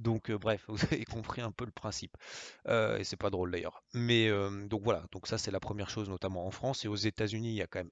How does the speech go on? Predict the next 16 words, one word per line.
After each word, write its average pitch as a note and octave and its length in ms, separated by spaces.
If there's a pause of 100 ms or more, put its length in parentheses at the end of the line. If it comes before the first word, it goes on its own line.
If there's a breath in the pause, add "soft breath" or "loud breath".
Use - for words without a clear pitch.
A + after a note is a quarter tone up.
(140)
énormément A2 680
de G2 100
publications G2+ 720 (400 loud breath)
de G#2+ 160
résultats. G2+ 540
Tiens, G2 240
je F2 60
vous F#2+ 100
le G2 60
mets G2+ 200
ici G2+ 420
sur - 220
Twitch, - 400
tac, - 340
en A2 120
live. G#2+ 260